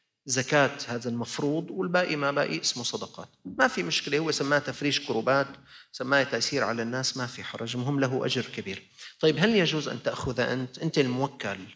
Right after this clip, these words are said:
بالتوزيع، هل يجوز؟ الأصل بأنه لا يجوز. الأصل حماية، حماية لك لا يجوز، لأنه هذا صاحبك بعد فترة مئة بالمئة،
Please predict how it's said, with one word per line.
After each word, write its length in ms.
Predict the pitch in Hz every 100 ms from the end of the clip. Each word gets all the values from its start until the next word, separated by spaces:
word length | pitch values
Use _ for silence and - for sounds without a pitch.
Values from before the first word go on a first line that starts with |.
| _ _ _ _ _
بالتوزيع، 540 | 117 - 117 110 107 85
هل 160 | 151
يجوز؟ 420 | 143 131 147 139
الأصل 400 | 135 147 185 165
بأنه 380 | 135 127 127 120
لا 180 | 113 92
يجوز. 520 | 85 - - - - - _ _ _ _ -
الأصل 320 | 117 143 180 - - - - - - _ _ _ _ _ _ _ _ - - - - - - - _ _ _ _
حماية، 640 | - 170 151 202 208 190 190 -
حماية 460 | - 180 196 175
لك 260 | 139 127 98 - _ _ _ _ _ _ _ _ _ _ -
لا 180 | 123 104
يجوز، 560 | - - - - - -
لأنه 360 | 147 156 151
هذا 280 | 135 165 156
صاحبك 800 | 127 120 - 131 120 113 - - _ _ _ _ _
بعد 280 | 165 156 156
فترة 420 | - 170 - 151
مئة 300 | 151 233 202
بالمئة، 520 | 165 135 131 135 107